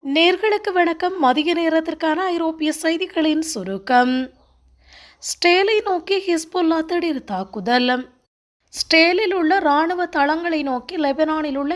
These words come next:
ஹிஸ்புல்லா அமைப்பு ராக்கெட்டுகளை வீசி தாக்குதல் நடத்தியுள்ளது. இதனால்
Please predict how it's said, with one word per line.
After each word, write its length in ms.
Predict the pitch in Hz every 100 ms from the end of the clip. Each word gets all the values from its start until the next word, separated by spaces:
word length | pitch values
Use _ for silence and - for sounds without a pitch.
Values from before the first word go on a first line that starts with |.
| 330
ஹிஸ்புல்லா 480 | 285 - 320 311 285 226
அமைப்பு 360 | 240 233 349
ராக்கெட்டுகளை 640 | 302 294 330 330 320 302 285 269
வீசி 260 | 285 370 349 311
தாக்குதல் 520 | 294 320 320 311 285
நடத்தியுள்ளது. 840 | 285 269 - 170 180 196 202 202 233 240 240 - _ - - - 214
இதனால் 380 | 220 233 240